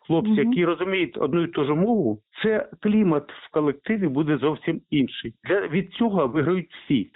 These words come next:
Speaker 1: Тому що ветеран, в принципі, по великому рахунку в більшості, це і суперважливий працівник. Чому? Він вже має приймати рі-, в більшості він має приймати рішення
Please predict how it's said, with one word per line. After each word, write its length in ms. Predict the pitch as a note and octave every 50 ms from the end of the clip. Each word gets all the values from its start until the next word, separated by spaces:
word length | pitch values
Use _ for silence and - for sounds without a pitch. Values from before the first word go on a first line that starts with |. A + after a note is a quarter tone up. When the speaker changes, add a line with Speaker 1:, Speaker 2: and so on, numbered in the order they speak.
| _
Speaker 1:
Тому 240 | - E3+ F3+ G3 G#3
що 160 | G#3 - F#3+
ветеран, 500 | F3+ F3 E3+ - F#3 F#3 G3+ A#3+ C4+ C#4
в 140 | C4 A3+ -
принципі, 580 | - F3 G3 F3 E3 - - - - - G#2+ G2+ -
по 100 | - D3+ D3+
великому 600 | D3+ E3 D#3+ D3+ D3 - D3 D3 D3 C#3 - - - - - - -
рахунку 460 | - C#3 - - - A3+ F#3+ - - E3
в 60 | C#3
більшості, 760 | B2 B2 E3+ D3+ A2 - - B2 - - _ _ - G#2 - - _ _ - - - - _ _ -
це 300 | - G3+ G3+ G3 F#3+ F3 E3 - _ _ _ _ _
і 200 | D3+ D#3 D#3 C#3+ B2+ - - G3+ G3+ D3+ D3 F#3 F#3 F#3 E3+ D#3 C3+ - - - - _ -
суперважливий 800 | C#3+ E3+ F3 C#3+ D#3 F3+ G3+ G#3+ G#3+ G3 D#3 D3 C#3+ C#3 - -
працівник. 520 | - E3 D3+ - - F#3 E3 D#3 B2+ - -
Чому? 440 | - - G3 F3+ D#3 A#2 G2 - - _ - - - - - -
Він 200 | F#3 B3+ B3+ B3+
вже 120 | F3 F#3+
має 280 | F#3+ G3 G#3+ A3 G#3+ G3
приймати 460 | - F3+ F3+ F3+ F3+ F3+ F3 - F3
рі-, 60 | D#3+ C3+
в 40 |
більшості 480 | A2+ C#3 G#3+ A#3+ - - F#3 E3 - D#3+
він 100 | D3 C#3+
має 220 | C#3+ D#3 F3 F3+
приймати 480 | E3+ - F3 F3 E3+ F3+ F3+ F3 - F#3+
рішення 480 | F#3 G3 F#3 - - - A#2+ A2+ G#2